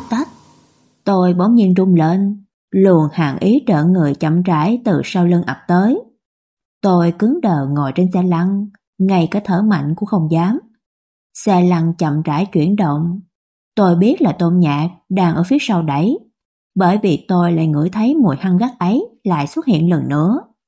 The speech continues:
Mùi hăng. Ý niệm thoáng qua khi nãy lại một lần nữa hiện lên trong đầu. Lần này tôi đã bắt được nó.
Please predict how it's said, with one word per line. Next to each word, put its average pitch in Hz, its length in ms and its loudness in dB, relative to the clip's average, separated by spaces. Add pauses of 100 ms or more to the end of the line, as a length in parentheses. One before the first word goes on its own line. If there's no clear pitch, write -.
(720)
Mùi 170 200 4
hăng. 208 440 -2 (720)
Ý 226 160 2
niệm 175 340 2
thoáng 220 300 -2
qua 196 220 0
khi 190 120 0
nãy 180 420 0 (320)
lại 175 260 0
một 165 280 0
lần 151 240 0
nữa 165 300 0
hiện 170 220 0
lên 185 160 2
trong 185 180 0
đầu. 156 480 -2 (480)
Lần 185 280 2
này 180 460 0 (260)
tôi 180 240 2
đã 175 120 -2
bắt 269 200 -2
được 160 200 0
nó. 202 400 -2